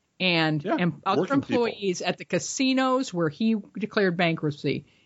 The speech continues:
Speaker 1: And he came out looking like, you know, everything was fine and still, still being Trump. And they lost everything because he just declared bankruptcy.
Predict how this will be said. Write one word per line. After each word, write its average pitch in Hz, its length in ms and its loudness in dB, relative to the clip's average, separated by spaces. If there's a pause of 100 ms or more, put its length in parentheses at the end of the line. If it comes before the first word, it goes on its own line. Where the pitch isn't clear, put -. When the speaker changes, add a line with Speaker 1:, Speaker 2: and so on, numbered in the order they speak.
(120)
Speaker 1:
And 170 120 -2
he 220 180 2
came 226 260 0
out 196 220 0
looking 185 260 2
like, 151 240 2 (140)
you 170 120 2
know, 139 320 2
everything 208 460 2
was 202 160 0
fine 151 640 2 (560)
and 147 260 2
still, 196 580 0 (180)
still 202 440 -2 (360)
being 220 340 2
Trump. 170 480 0 (400)
And 175 180 2
they 180 80 2
lost 170 340 0
everything 147 520 2
because 143 640 0
he - 180 -2
just 143 340 -2 (800)
declared 156 340 0
bankruptcy. - 560 -2